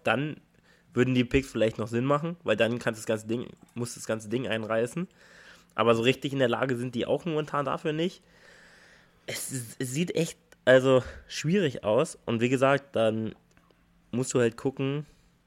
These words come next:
wenn du bei den Suns bist, kannst du, die können noch Jay Crowder mit reinpacken, der ein guter Spieler ist, den Nets, glaub ich, auch gerne hätten, den eigentlich jeder immer ganz gern hätte.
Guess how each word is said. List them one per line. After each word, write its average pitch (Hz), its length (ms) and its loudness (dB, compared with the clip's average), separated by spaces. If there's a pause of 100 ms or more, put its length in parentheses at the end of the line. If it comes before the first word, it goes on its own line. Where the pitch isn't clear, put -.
(120)
wenn 117 160 4
du 117 60 6
bei 110 100 6
den 104 100 0
Suns 139 320 0
bist, 147 240 -4
kannst 113 380 -8
du, 107 160 -6
die 104 100 -10
können 113 180 -4
noch 104 160 -6
Jay 107 140 -2
Crowder 143 320 4
mit 139 200 -2
reinpacken, 127 600 -4 (1200)
der 113 560 6 (180)
ein 113 240 -4
guter 139 220 4
Spieler 131 300 4
ist, 104 260 -6
den 101 160 -6
Nets, 104 180 -4
glaub 104 140 -2
ich, 104 80 -6
auch 98 100 -10
gerne 98 240 -4
hätten, 104 300 -6 (160)
den 98 240 -6
eigentlich - 300 -16
jeder 101 160 -2
immer 101 140 -4
ganz 104 200 -6
gern 104 160 -4
hätte. 110 260 -4